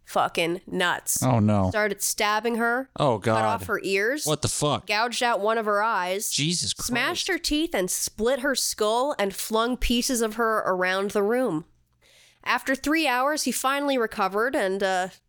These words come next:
Speaker 1: decided to call in one of his servants and say, "Please wrap her up and take her away." And, um, yeah, he had the personal privilege of nailing down the lid of her coffin, too.
Speaker 2: Whoa.
Speaker 1: Yeah,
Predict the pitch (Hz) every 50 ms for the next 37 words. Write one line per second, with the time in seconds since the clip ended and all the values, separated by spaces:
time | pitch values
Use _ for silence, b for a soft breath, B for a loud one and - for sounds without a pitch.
0 | _ _ _ _ - - - - 254 240 240 240 226 - - 240 214 196 - _
1 | _ _ - - 254 240 247 247 247 247 247 240 233 226 233 233 220 247 - -
2 | - 202 175 185 196 214 247 269 - - - 381 - - - 214 202 202 202 208
3 | 208 - _ _ _ _ _ _ _ _ _ _ _ - - - 294 269 254 254
4 | - - 226 226 240 - - 269 233 220 220 226 220 - 214 214 208 - 226 220
5 | 214 196 180 175 175 180 - _ _ _ _ _ _ _ _ _ _ _ _ -
6 | - 202 208 208 214 202 214 208 208 208 214 208 - _ _ _ _ _ _ _
7 | - 240 277 330 359 233 175 170 - - _ _ _ _ _ - - 311 320 349
8 | 349 339 349 339 - - 311 320 - - 330 311 294 277 - - 302 285 302 311
9 | 285 233 208 214 208 196 208 214 208 220 240 247 247 247 226 220 214 226 233 233
10 | 220 208 208 226 240 240 220 - 233 208 - 226 233 247 - - - 170 175 175
11 | - - 220 208 175 127 175 - _ _ _ _ _ _ _ _ _ _ _ _
12 | _ _ _ _ _ _ _ _ _ _ - - 107 104 104 104 101 101 95 -
13 | - _ _ _ _ _ _ _ - 262 269 277 277 269 262 262